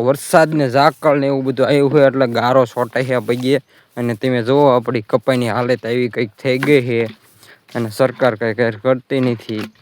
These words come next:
કંઈક સહાય આપે તો કંઈક થાહે. અને આ રહી આપણી રીંગણી છે, હાલો જઈને ઉતારવા માંડવી હવે. મિત્રો, આપણે કહી દીધું finally રીંગણા ઉતારવાનું ચાલુ. તમે જોઈ શકો છો આ રહી ડોલ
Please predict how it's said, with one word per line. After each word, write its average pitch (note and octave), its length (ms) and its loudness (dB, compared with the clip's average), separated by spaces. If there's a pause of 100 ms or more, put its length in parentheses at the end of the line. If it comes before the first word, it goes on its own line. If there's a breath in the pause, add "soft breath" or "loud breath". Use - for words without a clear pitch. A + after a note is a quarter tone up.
(260 loud breath)
કંઈક B2 140 -6
સહાય C#3 420 4
આપે C3 200 2
તો G#2 140 -8
કંઈક A2+ 280 -4
થાહે. C3+ 300 0 (1000 soft breath)
અને C3 120 -4
આ C3 220 2
રહી B2 280 0
આપણી A#2 360 -2
રીંગણી C#3 360 -2
છે, A2 240 -6
હાલો B2 280 2
જઈને A#2+ 320 -2
ઉતારવા C3 340 2
માંડવી G#2+ 360 -6
હવે. G#2 200 -6
મિત્રો, A#2 260 -10
આપણે A#2 200 -14
કહી A2 200 -20
દીધું A2 300 -20
finally G#2+ 480 -18
રીંગણા B2+ 340 -12
ઉતારવાનું G#2+ 480 -20
ચાલુ. A#2 300 -16
તમે A2+ 200 -18
જોઈ A2+ 280 -16
શકો A2 240 -20
છો G#2+ 200 -20
આ G#2 140 -14
રહી G#2 240 -16
ડોલ A2+ 240 -8